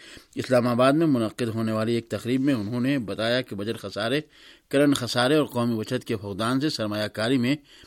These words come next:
کمی کی صورت میں قومی معیشت کو تین بڑے چیلنج درپیش ہیں۔ اس وقت حکومت چلانے اور دفاع و ترقیاتی اخراجات کے لیے تو درکنار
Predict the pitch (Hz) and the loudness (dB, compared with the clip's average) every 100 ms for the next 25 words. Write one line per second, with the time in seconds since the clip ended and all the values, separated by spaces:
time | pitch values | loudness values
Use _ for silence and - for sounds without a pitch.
0 | _ _ 143 147 170 135 117 113 113 123 | _ _ 2 4 4 0 -4 -2 0 0
1 | 147 - 110 110 104 101 - 127 - 113 | 0 -2 -2 -2 -4 -4 -4 -6 -6 -6
2 | 143 151 156 110 113 127 104 101 127 - | -2 0 2 0 -2 -2 -4 -2 -2 -4
3 | _ _ _ - 110 110 98 - 107 - | _ _ _ -18 -8 -6 -6 -4 -6 -4
4 | 113 104 - - - - - 131 131 135 | -6 -6 -10 -20 -20 -20 -8 -6 0 0
5 | 110 110 123 135 127 123 127 160 131 113 | -2 -6 -2 0 0 0 2 2 2 -2
6 | 110 113 113 110 107 110 107 104 110 107 | -2 -2 -2 -4 -6 -4 -4 -2 -4 -4
7 | 104 117 - 127 139 143 120 110 98 104 | -4 -4 -4 0 0 0 -4 -6 -6 -4
8 | 117 | -2